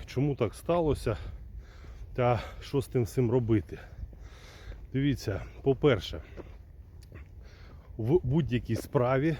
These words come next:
має працювати професіонал. Ну, неможливо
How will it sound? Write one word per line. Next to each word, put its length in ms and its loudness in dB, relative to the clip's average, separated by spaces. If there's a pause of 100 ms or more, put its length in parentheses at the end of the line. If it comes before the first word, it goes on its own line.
(140)
має 380 2
працювати 760 2
професіонал. 720 -4 (1300)
Ну, 120 4
неможливо 1000 6